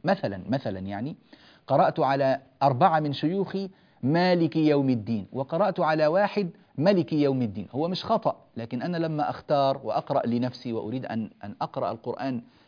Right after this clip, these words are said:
بقراءة من مجمو-، مجمل ما أخذته عن هؤلاء الشيوخ، أقول مالك يوم الدين. هذا الذي فعلته الآن اسمه إيه؟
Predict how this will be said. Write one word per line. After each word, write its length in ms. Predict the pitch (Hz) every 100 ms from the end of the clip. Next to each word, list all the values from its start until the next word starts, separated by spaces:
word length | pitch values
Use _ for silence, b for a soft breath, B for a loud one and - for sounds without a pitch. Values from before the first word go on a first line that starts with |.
| B
بقراءة 760 | 104 127 123 - 120 127 143 107
من 220 | 107 113
مجمو-، 540 | 113 113 131 127 123
مجمل 400 | 175 135 127 117
ما 280 | 110 131 135 -
أخذته 600 | 113 113 - 170 - 151
عن 140 | 139 135
هؤلاء 300 | 127 139 170
الشيوخ، 440 | - 151 202 214 B B B B
أقول 360 | 160 - 226 196
مالك 380 | 180 160 139
يوم 280 | 135 123 110
الدين. 260 | 90 82 87 b b b
هذا 240 | 202 226
الذي 280 | 185 202 190
فعلته 420 | 170 156 175 160
الآن 180 | 131 95
اسمه 360 | - - 147 131
إيه؟ 180 | 139